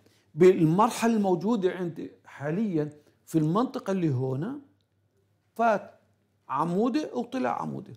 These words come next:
فات زاوية السقوط تساوي صفر وعند زاوية الانكسار تساوي صفر. وين الانكسار صار؟ لما طلع بالناحية هاي اللي هون،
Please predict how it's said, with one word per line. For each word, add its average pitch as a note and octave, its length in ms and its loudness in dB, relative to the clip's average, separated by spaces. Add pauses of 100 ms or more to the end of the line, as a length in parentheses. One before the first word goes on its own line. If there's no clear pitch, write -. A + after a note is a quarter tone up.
(640)
فات G#3 420 4
زاوية F#3+ 220 6
السقوط G3 560 0
تساوي F3 300 0
صفر - 380 -6
وعند E3+ 220 -8
زاوية F3 240 -4
الانكسار E3 400 -8
تساوي - 240 -12
صفر. - 280 -12 (460)
وين F3+ 240 4
الانكسار G#3 440 -2
صار؟ G#3+ 420 -4 (360)
لما E3+ 280 -2
طلع D#3+ 260 -6
بالناحية E3 520 -8
هاي A#3 80 -8
اللي A#3 140 -4
هون، A#3+ 320 -4